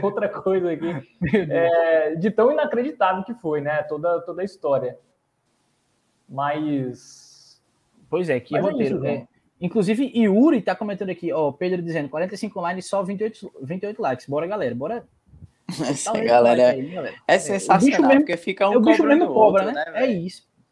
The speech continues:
Speaker 2: Muito bom. Ó, é, uma boa noite pra José Luciano. Também aqui a,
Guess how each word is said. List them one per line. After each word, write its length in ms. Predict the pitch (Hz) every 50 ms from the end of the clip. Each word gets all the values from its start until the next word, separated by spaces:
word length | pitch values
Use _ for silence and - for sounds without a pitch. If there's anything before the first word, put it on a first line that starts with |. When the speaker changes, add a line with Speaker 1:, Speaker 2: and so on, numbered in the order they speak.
| -
Speaker 2:
Muito 180 | 165 185 - 190
bom. 220 | 160 139 123 127 127 _ _ _ _ _ _ _ _ _ _ _ _ _ -
Ó, 280 | 170 180 165 139 123 - _ _ - - -
é, 180 | 127 143 175 -
uma 340 | 190 226 240 240 233 226 220 180
boa 140 | 202 208
noite 200 | 202 196 190 185
pra 100 | - 175
José 160 | 170 156 175 170
Luciano. 720 | 175 165 - 170 170 175 214 247 277 269 285 294 269 - _ _
Também 400 | - 196 185 175 185 185 185 180
aqui 200 | 175 175 - 180
a, 300 | 175 175 175 170 156 156